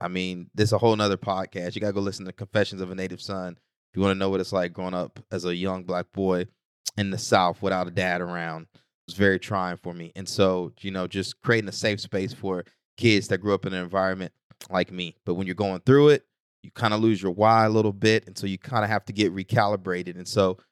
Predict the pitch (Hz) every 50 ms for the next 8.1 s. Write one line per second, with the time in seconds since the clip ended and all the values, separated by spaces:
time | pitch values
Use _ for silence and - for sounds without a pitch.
0 | _ _ - 98 107 104 107 101 95 98 101 107 107 107 107 104 104 101 - -
1 | - - _ - - 110 104 101 101 104 107 107 92 - - 95 90 98 98 98
2 | 104 104 98 95 - 104 101 107 98 95 95 92 - 76 87 85 - - _ -
3 | - 147 156 135 117 110 101 98 95 90 90 87 85 107 _ _ _ _ _ _
4 | _ _ _ _ _ _ - 92 95 95 95 92 - _ _ - 95 104 127 131
5 | 127 101 104 110 127 131 139 131 123 110 101 92 - 110 104 - - 98 95 92
6 | 90 - - 90 90 87 85 82 82 85 90 101 120 127 127 120 113 - - 113
7 | 107 104 101 98 90 95 101 101 95 92 92 85 - - 98 92 90 - 92 92
8 | - -